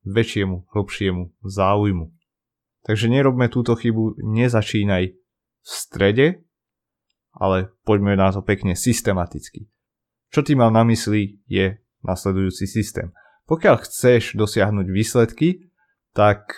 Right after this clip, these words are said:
nemôžeš sa zameriavať len na ciele. Ciele koľkokrát bývajú nereálne, nevieš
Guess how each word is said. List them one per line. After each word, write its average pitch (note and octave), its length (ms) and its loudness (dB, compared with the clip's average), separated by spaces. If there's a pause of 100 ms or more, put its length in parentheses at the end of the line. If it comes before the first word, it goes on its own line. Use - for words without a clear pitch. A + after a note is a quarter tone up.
(340)
nemôžeš B2 400 0
sa A2 80 2
zameriavať G2+ 560 4
len F#2+ 400 -2
na F#2 400 -4
ciele. A2 640 0 (320)
Ciele G#2+ 320 0
koľkokrát G2+ 640 -2
bývajú F#2+ 800 -2
nereálne, F#2+ 800 2
nevieš G2 560 -2